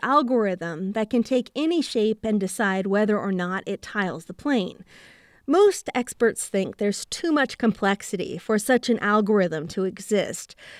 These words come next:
Researchers have already proved that no algorithm exists that can decide if an arbitrary collection of different shapes tiles the plane. If the single tile decision problem is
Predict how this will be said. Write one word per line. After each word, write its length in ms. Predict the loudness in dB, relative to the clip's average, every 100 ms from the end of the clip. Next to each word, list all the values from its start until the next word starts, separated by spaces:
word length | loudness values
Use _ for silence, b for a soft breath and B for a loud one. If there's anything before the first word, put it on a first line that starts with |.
| B B B
Researchers 500 | 2 2 2 2 2
have 140 | 4
already 420 | 4 4 2 0
proved 520 | -2 -4 -4 -4 -2
that 160 | 4 6
no 300 | 8 6 6
algorithm 640 | 6 6 2 2 2 0
exists 520 | -2 -4 -8 -8 -10 -6
that 180 | -4
can 100 | 2
decide 500 | 2 2 2 2 4
if 140 | 2 2
an 120 | 0 2
arbitrary 680 | 2 4 4 2 0 0 0
collection 580 | 0 0 -2 -2 -2
of 120 | 0 2
different 340 | 0 0 -8
shapes 480 | -6 -4 -4 -8 -10
tiles 400 | -4 -2 -4 -8
the 80 | -12
plane. 400 | -10 -12 -12 -16 B B B B B -6
If 140 | -4
the 100 | -2
single 400 | 0 2 4 4
tile 420 | 2 -2 0 0
decision 540 | 0 0 2 2 4 2
problem 580 | 0 0 0 0 0 2
is 280 | 2 2